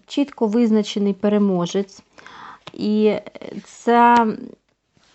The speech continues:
позиція Єгипта, вона була б, знаєте, м, це після перемоги України зіграло б не на користь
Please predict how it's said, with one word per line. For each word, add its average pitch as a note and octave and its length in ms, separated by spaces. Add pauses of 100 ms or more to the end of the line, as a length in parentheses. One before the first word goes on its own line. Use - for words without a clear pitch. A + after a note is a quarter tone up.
(1600)
позиція A3 680
Єгипта, G#3 500
вона G3+ 300
була A3 320
б, G#3 100
знаєте, A3+ 580 (1000)
м, G#3 360 (4000)
це B3 420 (320)
після A#3+ 300
перемоги A3+ 520
України A#3 580
зіграло A3 480
б G3+ 160
не A3 160
на G#3+ 120
користь F#3 560